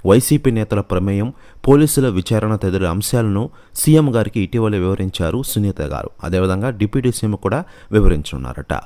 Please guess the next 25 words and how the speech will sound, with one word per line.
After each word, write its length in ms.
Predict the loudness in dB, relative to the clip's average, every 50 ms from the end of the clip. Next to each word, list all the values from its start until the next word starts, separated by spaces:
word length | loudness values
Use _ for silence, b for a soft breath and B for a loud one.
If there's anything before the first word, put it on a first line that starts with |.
| b b b b b 2
వివేక 340 | 4 6 6 6 4 2
హత్య 260 | 0 0 0 0 -2 0
కేసులో 400 | 2 0 0 0 0 -2 0 2
నిజాలు 340 | 2 2 2 2 2 0
రాబట్టని 540 | 0 -2 -2 -2 -4 -4 -4 -4 -4 -4 -4
కోరారట 720 | -4 -6 -4 -4 -2 -2 -4 -4 -4 -4 -4 -4 -4 -6 -10 -14 _ _ -12
సునీత 360 | -6 -2 -2 -2 -2 -4 -6
గారు. 300 | -8 -8 -8 -10 -10 -12 -16 -20 -20 -20 -8 -2 2
వివేక 320 | 4 4 4 4 4 2
పీఏ 360 | 0 0 0 0 0 0 -2
కృష్ణారెడ్డి 600 | -2 -2 -4 -2 0 -2 -2 0 -2 -2 -2 -2 -2
ఫిర్యాదు 400 | -4 -4 -2 0 0 0 0 -2
మేరకు 380 | -2 -2 -4 -4 -4 -6 -6 B B B B B B B
అప్పటి 320 | -2 0 2 2 2 2 -2
సీబీఐ 400 | -2 -2 -2 0 0 0 0 0
ఎస్పీ 480 | 0 0 -2 -4 -4 -4 -2 -2 -4 -6 -10 -10
రామ్ 220 | -6 -4 -4 -2 -4
సింగ్తో 420 | -2 -2 -2 -4 -4 -4 -6 -6
పాటు 380 | -4 -4 -4 -2 -2 -4 -4 B B B B B B 0
తమపై 240 | 2 2 6 6 6
పెట్టిన 300 | 6 6 4 4 2 0
అక్రమ 340 | 0 0 0 0 0 0 0
కేసు 320 | 0 -2 -2 -2 -2 -4
పెట్టినారని 460 | -2 -2 -2 -2 -2 -4 -4 -4 -4 -4
వెల్లడించారు. 600 | -4 -4 -4 -6 -6 -8 -8 -8 -8 -8 -8